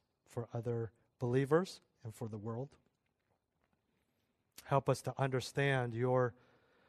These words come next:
call for a prioritization of our love for you,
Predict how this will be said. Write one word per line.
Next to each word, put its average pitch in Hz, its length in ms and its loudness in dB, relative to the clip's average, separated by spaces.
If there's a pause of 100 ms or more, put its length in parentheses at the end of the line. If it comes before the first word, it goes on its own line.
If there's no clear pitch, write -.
(920)
call 151 480 6
for 127 380 2
a 113 60 -2
prioritization 127 1300 2
of 107 400 -8 (580)
our 123 120 0
love 127 260 4
for 120 120 -4
you, 127 460 2